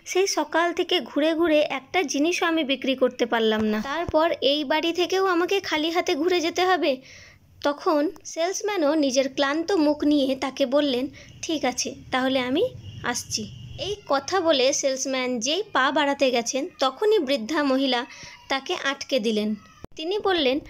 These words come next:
"তোমার কাছে জিনিস কেনার মতো আমার কাছে টাকা নেই, কিন্তু তোমাকে দেখে মনে হচ্ছে তুমি খুব ক্লান্ত, সকাল থেকে অনেক ধকল গেছে তোমার ওপর,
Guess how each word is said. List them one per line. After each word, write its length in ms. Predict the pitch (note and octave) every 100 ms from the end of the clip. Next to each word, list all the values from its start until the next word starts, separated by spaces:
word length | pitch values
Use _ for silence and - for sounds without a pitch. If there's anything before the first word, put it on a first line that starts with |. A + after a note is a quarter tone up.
| - -
"তোমার 320 | C#4+ C#4 E4+
কাছে 300 | E4+ F#4 G4+
জিনিস 420 | C4+ C4+ D#4 F4+ -
কেনার 360 | E4 C#4 C#4+
মতো 260 | D4 D4+ D4
আমার 280 | C4+ C4+ C4
কাছে 220 | C#4 C#4+
টাকা 300 | B3 A3+ A#3
নেই, 200 | A3 A3 - - - -
কিন্তু 520 | G4 A4 A4 C#4+ E4 - - - -
তোমাকে 340 | C4 D4 D#4+
দেখে 340 | D#4 C#4 C4+ E4
মনে 260 | D#4+ D#4+
হচ্ছে 340 | E4+ E4 C#4 C#4 -
তুমি 200 | C4 D#4
খুব 300 | - F#4 -
ক্লান্ত, 460 | C#4 B3 A#3+ A3+ A#3 A3+ - -
সকাল 440 | - A#3+ C4 B3+
থেকে 260 | C4+ C#4 C#4+
অনেক 340 | C#4 D#4 C#4
ধকল 380 | B3+ B3 D4+ D4+
গেছে 260 | C4+ C4 B3+
তোমার 320 | B3 A#3+ A3+
ওপর, 220 | A3